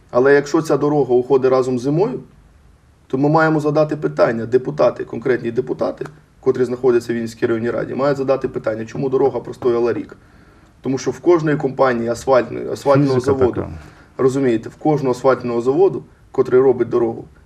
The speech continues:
Speaker 1: є критерії гарантій. І тому нашим завданням, звичайно, ми не можемо давати гроші з вла-, власні гроші, тому що, е, попри всі
Speaker 2: Ну, вони рано чи пізно
Speaker 1: бажання
Speaker 2: закінчаться,
Speaker 1: закінчаться,
Speaker 2: да.
Speaker 1: це в першу чергу, а в другу чергу в нас їх, е, і не стільки немає, щоб всім дати, розумієте?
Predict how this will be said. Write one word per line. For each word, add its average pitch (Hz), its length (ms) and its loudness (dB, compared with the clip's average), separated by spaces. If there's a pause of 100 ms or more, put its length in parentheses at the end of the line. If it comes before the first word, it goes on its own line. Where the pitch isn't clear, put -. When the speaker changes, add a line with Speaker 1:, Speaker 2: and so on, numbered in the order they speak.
(140)
Speaker 1:
є 151 360 2
критерії 139 480 0
гарантій. 120 520 -4 (460)
І 117 60 -6
тому 143 440 0
нашим 156 400 0
завданням, 127 480 0
звичайно, 107 520 -2 (340)
ми 113 100 -2
не 127 60 0
можемо 151 340 0
давати 131 340 2
гроші 123 360 -2
з 104 80 -10
вла-, 113 380 2
власні 120 380 0
гроші, 139 360 -2
тому 117 160 -4
що, 110 220 -4 (260)
е, - 120 -4
попри - 300 0
всі 127 280 0
Speaker 2:
Ну, 123 60 6
вони 147 180 6
рано 156 200 6
чи 156 60 4
пізно 156 180 6
Speaker 1:
бажання 156 180 6
Speaker 2:
закінчаться, 143 400 6
Speaker 1:
закінчаться, 170 360 2
Speaker 2:
да. 135 80 2
Speaker 1:
це 139 100 -2
в 135 80 -2
першу 156 240 -2
чергу, 117 340 0
а - 20 0
в 117 80 -6
другу 135 240 -2
чергу 127 280 0
в 120 40 -4
нас 131 200 -2
їх, 127 200 -6
е, - 40 -6
і 127 360 2
не 143 140 -4
стільки 147 400 -2
немає, 131 340 2
щоб 113 160 -12
всім 113 260 -6
дати, 113 280 -2
розумієте? 107 460 -10